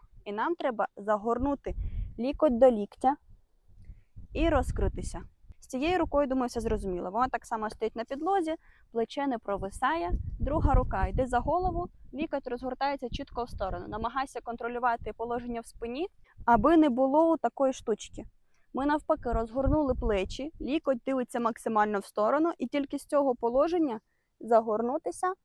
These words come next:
і розкритися. Пробуємо. Ставимо одну руку, друга за голову і нахиляємося до ліктя. Видих. І розкритися. Вдих, плечки підтягнуті. Видих. І вдих.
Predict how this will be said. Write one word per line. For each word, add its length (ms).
і 160
розкритися. 640
Пробуємо. 520
Ставимо 460
одну 240
руку, 460
друга 580
за 100
голову 560
і 140
нахиляємося 920
до 160
ліктя. 500
Видих. 720
І 140
розкритися. 800
Вдих, 640
плечки 380
підтягнуті. 720
Видих. 720
І 220
вдих. 460